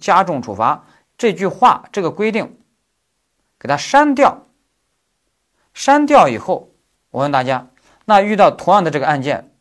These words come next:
就是狗蛋要教训小芳，而砍他的大腿，结果不小心失血过多死了，你说对这个案件，你说怎么处理？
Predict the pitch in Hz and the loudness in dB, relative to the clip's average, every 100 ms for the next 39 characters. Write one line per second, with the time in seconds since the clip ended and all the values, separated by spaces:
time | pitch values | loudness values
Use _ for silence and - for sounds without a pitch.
0 | _ _ - 127 120 135 143 127 127 127 | _ _ -10 -6 -4 -2 -2 0 -2 -2
1 | 123 104 101 127 143 151 151 107 107 117 | -6 -6 0 2 4 2 0 -4 -4 -4
2 | 117 110 123 131 120 143 120 117 127 147 | -6 -6 -4 -2 0 0 0 -4 -4 -6
3 | - 113 117 107 117 104 117 151 - - | -10 -8 -8 -8 -8 -8 -6 -8 -10 -12
4 | 110 98 110 131 120 _ - 92 117 _ | -10 -8 -6 -4 -6 _ -16 -12 -12 _
5 | _ _ _ _ _ _ _ _ - 156 | _ _ _ _ _ _ _ _ -4 -4
6 | 180 180 175 180 156 165 - _ _ _ | -2 -2 0 0 0 -4 -6 _ _ _
7 | _ _ _ _ _ _ _ _ 113 120 | _ _ _ _ _ _ _ _ -10 -8
8 | 120 95 101 95 | -8 -10 -12 -14